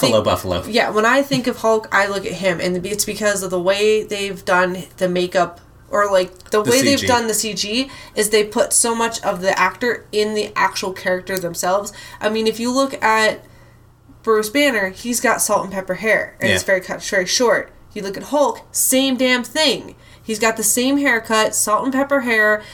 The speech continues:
Speaker 1: sideburns kind of thing.
Speaker 2: Yeah.
Speaker 1: Like, he looks, it looks like it's supposed to.
Speaker 2: Yeah.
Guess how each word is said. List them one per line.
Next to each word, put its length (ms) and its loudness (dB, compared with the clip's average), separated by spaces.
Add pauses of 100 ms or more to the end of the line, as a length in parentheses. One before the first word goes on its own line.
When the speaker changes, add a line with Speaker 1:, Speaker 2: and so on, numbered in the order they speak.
(120)
Speaker 1:
sideburns 640 0
kind 180 -2
of 80 -6
thing. 140 0
Speaker 2:
Yeah. 60 -6
Speaker 1:
Like, 160 -2
he 120 0
looks, 560 0 (640)
it 180 0
looks 200 0
like 120 2
it's 140 0
supposed 540 0
to. 340 -6
Speaker 2:
Yeah. 200 0